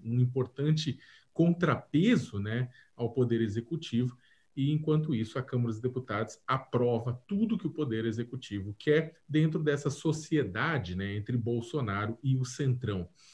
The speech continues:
Agora, acho que é importante que o, que o, o que o Augusto colocou, você tem, é, outras formas, você teria outras formas de conseguir esse dinheiro. É, o que mostra, na ve-, pra poder pagar o necessário Auxílio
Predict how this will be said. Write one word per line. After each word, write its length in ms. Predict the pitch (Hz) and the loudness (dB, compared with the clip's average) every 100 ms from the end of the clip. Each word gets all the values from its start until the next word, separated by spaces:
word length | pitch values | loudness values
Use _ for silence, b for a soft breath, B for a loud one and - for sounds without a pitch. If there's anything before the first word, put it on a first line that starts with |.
| B B B | B B B
Agora, 460 | 226 175 117 - 143 | 4 4 4 2 -4
acho 160 | 160 | -4
que 100 | - | 0
é 40 | 240 | 0
importante 480 | 226 180 160 156 | 2 2 2 0
que 240 | - 127 107 | 0 0 0
o, 160 | 104 | -2
que 160 | 98 117 | -6 -6
o, 360 | 107 101 92 90 87 _ _ _ _ _ _ - _ | -6 -6 -10 -14 -20 _ _ _ _ _ _ -20 _
o 120 | 127 | -4
que 100 | 120 | 2
o 40 | 123 | 2
Augusto 380 | 104 110 113 - | 2 0 -2 -4
colocou, 600 | 113 101 - 139 151 156 B B B B | -4 -4 -2 0 0 -2 B B B B
você 320 | 123 131 143 | -2 2 2
tem, 840 | - 143 143 143 139 135 127 123 123 | 0 2 2 4 4 4 2 2 2
é, 160 | 127 | 2
outras 500 | 131 175 185 147 - | 4 4 4 0 -2
formas, 320 | - 127 123 | -2 -2 -2
você 80 | 117 | -2
teria 300 | 123 127 220 | 0 2 4
outras 280 | 131 110 95 | 2 0 -4
formas 300 | - 110 101 | -4 -2 -2
de 80 | 98 | -4
conseguir 460 | - 98 - 95 | -8 -10 -8 -8
esse 180 | 95 - | -8 -8
dinheiro. 460 | 92 101 95 90 90 B B B | -6 -4 -2 -4 -8 B B B
É, 200 | 135 131 | -4 -2
o 80 | 135 | -2
que 160 | - 190 | 2 4
mostra, 500 | 165 240 262 147 123 | 6 4 0 2 2
na 120 | 117 | 0
ve-, 160 | 101 110 | -4 -6
pra 220 | 123 117 | -2 -2
poder 320 | - 113 123 | 0 -2 0
pagar 480 | 127 123 104 110 120 | 0 0 0 0 0
o 120 | 123 | 2
necessário 920 | 123 135 131 127 - - 143 143 131 117 | 4 4 2 -2 -4 -2 0 2 4 4
Auxílio 760 | 98 - - 156 139 98 | 2 -4 0 2 2 0